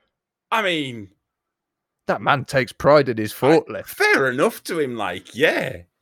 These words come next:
Speaker 1: Yeah.
Speaker 2: I bet he doesn't drive into the side of your trailer when he's tipping
Speaker 1: Fuck
Speaker 2: you.
Speaker 1: knows, no. I
Speaker 2: No.
Speaker 1: didn't even know.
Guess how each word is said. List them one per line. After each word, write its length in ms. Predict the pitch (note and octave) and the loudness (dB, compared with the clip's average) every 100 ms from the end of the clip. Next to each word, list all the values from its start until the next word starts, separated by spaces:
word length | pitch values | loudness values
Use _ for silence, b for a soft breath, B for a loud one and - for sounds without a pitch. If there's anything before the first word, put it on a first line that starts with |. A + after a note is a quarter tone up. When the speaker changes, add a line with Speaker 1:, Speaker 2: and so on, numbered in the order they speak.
| _ - | _ -18
Speaker 1:
Yeah. 400 | A#2+ E3+ G#3 F3+ | -2 0 4 4
Speaker 2:
I 240 | G2 E2+ | 4 4
bet 200 | E2+ F3+ - | 4 4 4
he 240 | A#3+ G3 | 2 2
doesn't 420 | D#3 C3+ B2+ A#2 | 0 0 -2 -8
drive 360 | A2+ A#2 A2+ A2+ | -2 2 2 0
into 260 | G#2+ - | -6 -6
the 100 | G#2+ | -8
side 300 | G2+ A2 G2+ | -4 -2 -2
of 60 | G2 | -2
your 100 | F#2+ | -6
trailer 400 | - G#2+ F2+ F2 | -2 -2 -2 -4
when 160 | F2 F2 | -6 -8
he's 160 | E2 | -10
tipping 260 | - F2+ F#2+ | -12 -6 -4
Speaker 1:
Fuck 120 | F#2 | -2
Speaker 2:
you. 80 | G#2 | -2
Speaker 1:
knows, 340 | G2 D#2+ D2+ | -4 -6 -8
no. 420 | E2+ C3 A2 A#1+ - b b b | -6 -2 -2 -6 -12 b b b
I 220 | A#3+ A#3 - | 0 0 -4
Speaker 2:
No. 160 | G#2+ G#2 A2+ - _ - | -8 -8 -12 -20 _ -4
Speaker 1:
didn't 260 | C#3 D3 G#3+ | -2 -2 -4
even 400 | C4 - D#3+ C#3 | -6 -4 -4 -2
know. 460 | D3 D3 C#3 A2+ | -2 -2 -2 -6